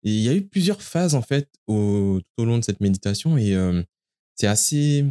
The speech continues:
comment dire ça, c'est assez, euh, intéressant, perturbant en même temps de, de s'en rendre compte. Puisque, tu vois, tu pars dans différents,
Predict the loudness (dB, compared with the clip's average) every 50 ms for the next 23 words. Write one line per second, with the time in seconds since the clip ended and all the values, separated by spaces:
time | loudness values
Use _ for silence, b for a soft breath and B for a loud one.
0 | -2 -2 -2 0 2 2 2 0 0 -2 -2 -2 0 0 0 0 -2 -4 -2 0
1 | 0 0 0 0 -2 0 0 0 0 0 0 0 0 0 0 0 0 0 0 -2
2 | -4 _ _ _ _ _ _ _ _ _ -6 -4 -2 -2 0 0 0 0 0 0
3 | 0 0 0 0 0 0 0 -2 -2 -6 -6 -4 -4 -2 0 0 2 2 2 0
4 | 0 0 0 0 0 0 0 0 0 0 0 0 0 -2 -2 -4 -4 -2 -2 -2
5 | 0 0 0 0 2 0 0 0 0 0 -2 -2 -6 _ _ _ _ _ _ _
6 | _ -8 -8 -6 -4 -2 0 0 0 0 -2 -2 -6 -4 -4 -6 -6 -4 -2 -2
7 | 0 0 0 0 2 0 0 -2 -2 -2 0 0 2 2 2 2 2 2 2 2
8 | 0 -2 -4